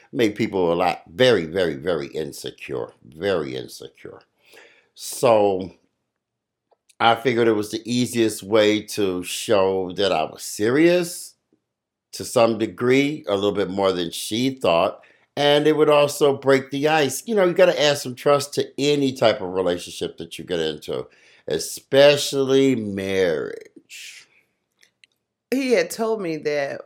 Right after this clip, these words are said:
Speaker 2: when he was dating this long-term relationship, and I had called and made an appointment,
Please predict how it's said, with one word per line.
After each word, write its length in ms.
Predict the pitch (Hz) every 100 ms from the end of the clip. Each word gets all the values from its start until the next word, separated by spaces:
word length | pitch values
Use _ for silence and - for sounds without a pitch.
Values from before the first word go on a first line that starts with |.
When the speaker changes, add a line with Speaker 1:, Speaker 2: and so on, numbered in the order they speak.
| _
Speaker 2:
when 440 | 151 151 143 139
he 680 | 147 143 165 151 143 143 135 _ _ _ _ _
was 280 | 143 139 139
dating 760 | 127 151 143 135 127 127 131 _
this 500 | 104 127 127 - - _ _ _ _ _ _
long-term 600 | 135 135 127 127 135 117
relationship, 840 | 113 120 117 120 117 131 117 113 _ - _ _
and 320 | 139 139 135 -
I 200 | 139 165
had 260 | 160 117
called 360 | - 165 143 131
and 100 | 123
made 220 | 139 143
an 120 | 131
appointment, 720 | 120 - 214 214 139 143 135